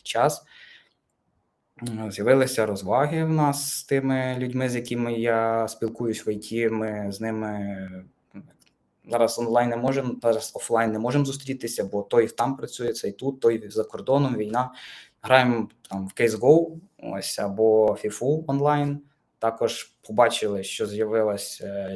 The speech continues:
Lineage, мобільна гра така. Хто знає, хто сидить, такий, як я, олд гравець, мабуть, мене зрозуміє. Там мені висіли весь час і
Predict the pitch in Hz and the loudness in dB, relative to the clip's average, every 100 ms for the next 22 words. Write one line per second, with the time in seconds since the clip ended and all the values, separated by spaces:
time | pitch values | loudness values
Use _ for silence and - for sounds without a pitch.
0 | 101 113 160 185 - - 175 170 160 160 | -4 0 0 -2 -6 -10 -6 -2 0 0
1 | 151 147 143 151 147 - - 135 131 131 | 0 0 0 0 0 -4 -2 0 2 2
2 | 127 123 123 127 120 117 110 123 143 165 | 2 0 0 2 4 4 2 0 2 4
3 | 156 139 - _ - - - 127 123 - | 2 2 -6 _ -14 -14 -10 -8 -8 -12
4 | - 117 113 117 120 - 117 123 - - | -6 -4 -2 2 2 4 0 0 -10 -20
5 | - - - 101 120 127 135 123 113 107 | -20 -20 -10 -2 2 4 2 -2 -4 0
6 | 107 - - 113 117 110 110 107 123 151 | -2 -4 -8 -4 -4 -2 -4 -2 2 4
7 | 147 131 123 113 107 107 107 110 110 104 | 6 4 -2 -6 -6 -6 -8 -8 -6 -8
8 | 101 98 107 110 - 117 110 107 - 117 | -10 -8 -8 -6 -6 -2 -2 -2 -4 -2
9 | 107 - - 107 107 104 | -2 -4 -10 -6 -4 -2